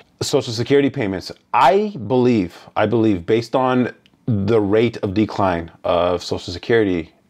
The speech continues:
and especially inflation, which I don't think he factored in at all, it's not gonna be a support system for people like me. I'm thirty-three years old, and for people younger. And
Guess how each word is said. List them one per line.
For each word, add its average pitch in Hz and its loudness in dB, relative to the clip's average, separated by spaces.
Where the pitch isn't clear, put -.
and 90 -8
especially 147 -2
inflation, 98 -2
which 104 -2
I 98 2
don't 113 0
think 92 -2
he 92 0
factored 90 -2
in 90 -2
at 90 -2
all, - 0
it's 127 -4
not 131 4
gonna 131 0
be 117 -2
a - 0
support 110 -2
system 92 -6
for 104 0
people 117 2
like 104 0
me. 92 -6
I'm 104 -4
thirty-three 98 0
years 87 0
old, - -2
and 131 2
for 101 0
people 95 -2
younger. 90 0
And 104 0